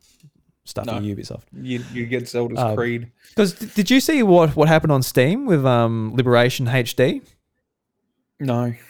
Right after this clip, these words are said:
Speaker 1: Oh, so basically they're, they're bringing the game off the service, and,
Speaker 2: Mm.
Speaker 1: um,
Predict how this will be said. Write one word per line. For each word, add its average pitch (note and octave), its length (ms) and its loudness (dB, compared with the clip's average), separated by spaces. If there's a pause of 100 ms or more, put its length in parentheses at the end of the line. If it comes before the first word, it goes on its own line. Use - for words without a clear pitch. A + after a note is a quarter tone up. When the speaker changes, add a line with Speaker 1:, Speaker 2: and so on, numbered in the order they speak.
(120)
Speaker 1:
Oh, C#3+ 120 -4
so F#3 160 0
basically F3+ 480 2
they're, C3 340 4 (160)
they're C3+ 300 -2
bringing E3+ 400 -2
the C#3 80 0
game A#2+ 260 2
off A#2 160 0
the A2+ 100 -4
service, A2 640 0 (520)
and, A2 320 -6
Speaker 2:
Mm. G#2+ 80 0
Speaker 1:
um, G2+ 420 -6